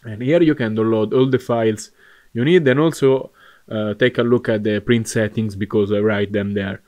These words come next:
So, download your appropriate mount for what you're gonna use and download Ultimaker Cura. Now you can open Cura and import the S T L file you just downloaded. It's loading.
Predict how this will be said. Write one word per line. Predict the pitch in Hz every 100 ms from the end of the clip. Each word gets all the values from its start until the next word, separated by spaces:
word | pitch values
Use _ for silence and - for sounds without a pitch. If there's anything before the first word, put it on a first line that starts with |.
| _ _ _
So, | - 165 131 - -
download | 120 139 151 151 143 - -
your | 123 120 117 117
appropriate | 117 127 127 165 156
mount | 156 156 151
for | - 120 113 110
what | 113 -
you're | 120 113 110
gonna | 117 135
use | 147 147 131
and | 110
download | 113 127 147 143 -
Ultimaker | 123 113 127 135 131 131 131
Cura. | 123 104 101 - _ _ _ _ _ -
Now | 156
you | 196 165
can | 127
open | 147 190 196
Cura | 185 175 185 185 - _ - _
and | 123 120 120
import | 120 120 135 135
the | - 120 120
S | 123 -
T | 139
L | 139
file | 139 - 135 135 135
you | 113 101
just | 117 110
downloaded. | 120 120 117 107 104 120 131 - _ _ _ _ _ _ _ _ _ _ _ _
It's | - -
loading. | 117 151 170 196